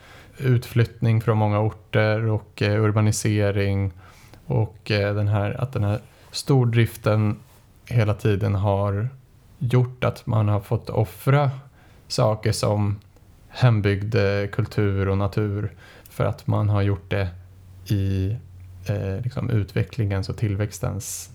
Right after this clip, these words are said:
namn. Men ja, jag tänker ju mer att <laughs> vi borde ha ett, ett ekonomiskt system som, eh, inte ser arbete som någonting som man ska producera, utan att vi kan välkomna när vi,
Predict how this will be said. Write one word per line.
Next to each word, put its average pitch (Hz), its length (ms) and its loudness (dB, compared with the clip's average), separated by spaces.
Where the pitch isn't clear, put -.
namn. 120 380 -2
Men 127 300 8
ja, 123 280 4
jag 120 180 4
tänker 127 300 2
ju 123 80 6
mer 120 160 6
att 113 100 2
<laughs> - 120 -2
vi 127 120 8
borde 117 200 4
ha 113 220 6
ett, 113 200 -2
ett - 320 0
ekonomiskt 120 840 4
system 123 600 4
som, 104 760 2
eh, 110 300 0
inte 123 240 6
ser 107 340 2
arbete 120 580 4
som 107 140 0
någonting 104 320 2
som 101 140 -2
man 98 100 0
ska 101 140 -2
producera, 101 680 2
utan 101 240 -2
att 104 200 -4
vi 120 40 -2
kan 98 240 -2
välkomna 110 720 2
när 104 200 0
vi, 104 260 0